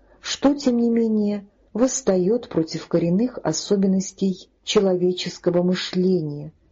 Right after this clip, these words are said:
и не находит поддержки в системах философии,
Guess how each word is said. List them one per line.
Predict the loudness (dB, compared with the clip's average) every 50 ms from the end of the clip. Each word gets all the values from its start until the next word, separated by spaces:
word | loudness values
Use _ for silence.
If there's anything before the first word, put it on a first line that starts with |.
| _ _ _ _ _ 2
и | 2
не | 4 4 4 2
находит | 2 0 0 0 0 2 2 2 2 -2 -2 0
поддержки | 0 0 0 0 0 0 0 0 0 -4 -6 -4 -2 -2 0 0 -2 -4 -8
в | -6
системах | -2 0 0 0 0 -4 -4 0 0 0 2 0 -2 -4 -4
философии, | -4 -2 0 0 0 0 -2 -2 0 2 2 2 0 0 0 2 2 2 0 -4